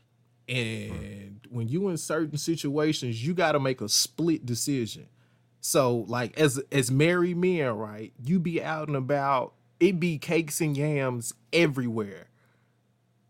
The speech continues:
Speaker 1: You gotta understand how you can move and how you can't move based up on situations. <laughs> You dig what I'm saying? Like, for instance, Valentine's Day weekend, me and my wife went to go eat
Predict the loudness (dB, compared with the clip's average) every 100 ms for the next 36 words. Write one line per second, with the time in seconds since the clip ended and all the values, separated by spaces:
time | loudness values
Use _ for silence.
0 | _ _ _ _ _ _ -14 -12 0 4
1 | 6 6 4 4 4 4 2 0 0 0
2 | 0 2 2 2 4 4 4 0 -2 -4
3 | -4 -2 -2 -2 -2 -2 -2 -2 -4 -4
4 | -6 0 2 2 0 0 0 -2 -2 -2
5 | 0 0 -2 -8 -14 -18 -18 -12 -10 -10
6 | -16 _ -6 2 4 4 2 0 0 0
7 | 0 0 -2 -2 -4 -2 0 0 0 -2
8 | -4 -16 _ _ _ 4 6 6 4 2
9 | 2 2 0 0 -2 -4 -6 -6 -6 -6
10 | -4 -2 -2 0 0 -2 -4 -6 -4 -2
11 | 0 0 0 -4 -6